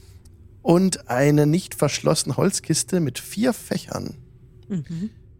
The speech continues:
Speaker 1: die Tränke enthalten. Gut, haben wir vorhin schon gesagt, Heiltränke. Das sind jeweils, äh, ist ein Trank der mächtigen Heilung drin. Also vier Tränke der mächtigen Heilung.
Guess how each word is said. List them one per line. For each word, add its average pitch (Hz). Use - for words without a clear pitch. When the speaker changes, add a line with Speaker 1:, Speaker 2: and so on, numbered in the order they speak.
Speaker 1:
die 123
Tränke 139
enthalten. 117
Gut, 139
haben 139
wir -
vorhin 143
schon 139
gesagt, 127
Heiltränke. 143
Das -
sind 131
jeweils, 143
äh, 135
ist -
ein 151
Trank 147
der 135
mächtigen 156
Heilung 127
drin. 113
Also 139
vier 220
Tränke 165
der 135
mächtigen 123
Heilung. -